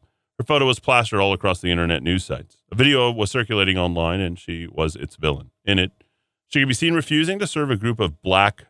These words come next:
men at the restaurant the previous evening.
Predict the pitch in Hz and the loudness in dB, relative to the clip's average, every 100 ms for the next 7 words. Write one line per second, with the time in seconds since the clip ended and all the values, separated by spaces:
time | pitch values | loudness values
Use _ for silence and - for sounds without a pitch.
0 | - 90 95 71 71 76 82 90 90 95 | -2 2 4 2 -2 -6 -8 -4 0 0
1 | - 80 71 85 78 - 82 71 78 - | -2 -4 -2 -4 -8 -6 -6 -4 -6 -6
2 | - 117 120 87 | -6 -2 -2 -4